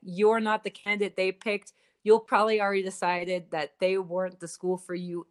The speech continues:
anyway, right? Um, also, apply to programs and put the ones that are the lowest at the end of your list, right? So make sure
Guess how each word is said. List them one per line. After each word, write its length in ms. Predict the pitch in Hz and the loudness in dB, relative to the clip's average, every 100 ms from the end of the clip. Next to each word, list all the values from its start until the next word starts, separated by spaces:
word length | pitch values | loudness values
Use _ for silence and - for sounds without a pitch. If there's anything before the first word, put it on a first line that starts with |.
| _ | _
anyway, 600 | 185 175 160 - 60 - _ _ | 2 2 0 -2 -4 -10 _ _
right? 300 | - 202 320 - _ - - _ - | 4 6 4 -2 _ -20 -20 _ 2
Um, 300 | 214 220 220 - _ _ _ _ _ _ _ - | 4 4 2 -8 _ _ _ _ _ _ _ 8
also, 640 | 226 262 302 277 269 262 _ _ _ _ _ _ - | 10 10 2 0 0 -2 _ _ _ _ _ _ -4
apply 440 | 226 - 247 254 | -4 2 4 4
to 100 | 285 | 2
programs 680 | - 269 233 247 247 254 254 - _ _ _ _ _ | -8 -8 -4 -4 -2 -6 -10 -18 _ _ _ _ _
and 180 | 208 214 | -12 -12
put 280 | - 262 254 | -4 -4 -2
the 120 | 320 | -6
ones 540 | 262 226 214 220 220 - - | -2 -2 -2 -6 -12 -18 -2
that 220 | 202 196 | 2 4
are 180 | 196 202 | 4 2
the 120 | 196 | 0
lowest 800 | 185 185 220 285 349 - - _ _ _ _ _ _ _ _ _ - | -4 -2 0 -2 -4 -12 -20 _ _ _ _ _ _ _ _ _ 2
at 180 | 202 - | 2 2
the 140 | 226 - | -2 0
end 320 | 208 208 196 175 - | -2 -2 -6 -10 -6
of 140 | 185 | -6
your 140 | 170 160 | -4 -6
list, 440 | 147 - - - _ | -8 -14 -20 -20 _
right? 300 | 196 220 233 | -2 0 0
So 160 | - 240 | -2 -2
make 180 | 240 240 | -2 -4
sure 380 | 277 254 247 | -2 -2 -2